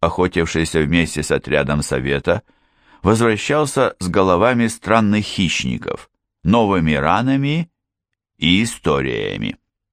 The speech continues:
Вот этот временами впадает в спячку.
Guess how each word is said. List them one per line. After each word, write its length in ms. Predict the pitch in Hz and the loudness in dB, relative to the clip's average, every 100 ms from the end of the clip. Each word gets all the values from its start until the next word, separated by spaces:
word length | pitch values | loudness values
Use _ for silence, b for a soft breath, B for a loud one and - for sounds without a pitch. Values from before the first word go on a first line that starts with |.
| _ _ _ _ - | _ _ _ _ -2
Вот 300 | 90 101 120 | 0 2 2
этот 480 | 127 - 62 - - _ _ _ _ | 0 0 -4 -6 -20 _ _ _ _
временами 600 | 90 98 95 92 110 110 | 0 2 2 2 0 -2
впадает 560 | 104 - 82 90 90 - | -2 0 2 2 2 -2
в 80 | - | -10
спячку. 680 | - - - - - - | -4 -2 -2 -8 -14 -16